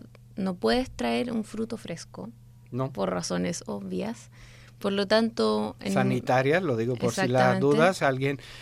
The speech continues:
Speaker 2: porque mucha gente está muy de esto de que, "Ay, me ha gustado esto", y de repente se traen en el avión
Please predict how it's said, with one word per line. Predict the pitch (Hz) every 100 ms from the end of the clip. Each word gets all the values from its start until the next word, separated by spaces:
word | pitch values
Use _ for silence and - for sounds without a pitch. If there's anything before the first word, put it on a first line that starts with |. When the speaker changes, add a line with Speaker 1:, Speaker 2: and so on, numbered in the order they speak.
| - -
Speaker 2:
porque | 147 147 156
mucha | 160 175
gente | - 170 160
está | 151 147
muy | 151 147 147 143 139 135 131 127 127
de | 139
esto | 131 143
de | 135
que, | 135
"Ay, | 139 240 277
me | 220
ha | 220
gustado | 202 - 208 180
esto", | 175 - 170
y | 160 151
de | 143
repente | 139 135 156 151 143
se | 139
traen | - 147 151 143 135 - - -
en | 147 151
el | 147
avión | 143 139 156 160 156 147 143 139 131 127 123 120 117